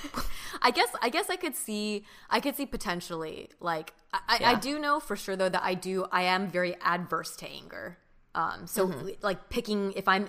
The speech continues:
Speaker 1: in a room with angry people, that does affect me a lot. And probably then I think that for myself, too, that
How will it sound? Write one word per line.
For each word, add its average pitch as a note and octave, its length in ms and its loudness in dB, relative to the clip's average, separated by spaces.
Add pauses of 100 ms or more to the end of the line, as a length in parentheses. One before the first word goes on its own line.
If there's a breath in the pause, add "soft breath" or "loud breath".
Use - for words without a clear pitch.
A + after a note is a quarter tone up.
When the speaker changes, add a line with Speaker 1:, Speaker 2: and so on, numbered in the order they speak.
(100)
Speaker 1:
in G3 220 2
a F#3+ 60 2
room F3+ 220 0
with F3 160 -2
angry E3 300 -6
people, F3+ 280 -4
that D#3+ 160 0
does D3+ 200 -6
affect - 320 -12
me - 100 -14
a G2 60 -12
lot. G#2 320 -4 (280 loud breath)
And F#3 140 -2
probably G3 380 4
then F3+ 160 -4
I F3 40 -4
think F3 200 -8
that - 120 -10
for F3 100 -6
myself, E3 440 -4
too, E3 300 -4 (260 loud breath)
that E3 280 2